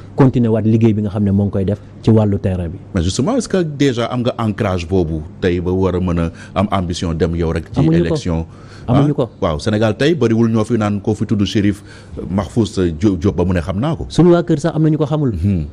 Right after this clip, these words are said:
Speaker 1: Pour ñu wax dëgg.
Speaker 2: Waaw.
Speaker 1: Suñu waa kër sax am na ñu ko xamul.
Speaker 2: Mhm.
Speaker 1: Donc loolu moo tax ma ne la sama ngor, sama yëg-yëg mayuma ma xëy jàkkaarloog yow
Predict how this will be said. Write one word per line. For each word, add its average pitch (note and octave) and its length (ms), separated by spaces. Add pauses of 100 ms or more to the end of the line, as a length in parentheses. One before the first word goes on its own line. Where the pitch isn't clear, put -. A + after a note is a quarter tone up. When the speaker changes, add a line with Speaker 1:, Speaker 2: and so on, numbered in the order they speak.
Speaker 1:
Pour C3+ 120
ñu C3+ 120
wax B2 140
dëgg. B2+ 240 (100)
Speaker 2:
Waaw. D#2 180 (120)
Speaker 1:
Suñu B2+ 200
waa C3 140
kër B2 140
sax - 180
am B2 80
na A#2+ 80
ñu A#2 80
ko A#2 80
xamul. A#2 300
Speaker 2:
Mhm. D#2+ 240 (440)
Speaker 1:
Donc B2 320
loolu C#3 380
moo C3 180
tax A#2 180
ma A2+ 140
ne A#2 80
la A#2 180 (680)
sama D3 360
ngor, G#2+ 300 (540)
sama D3+ 260
yëg-yëg A#2 320
mayuma B2 300
ma A#2 100
xëy A2+ 260
jàkkaarloog G#2+ 540
yow E2+ 140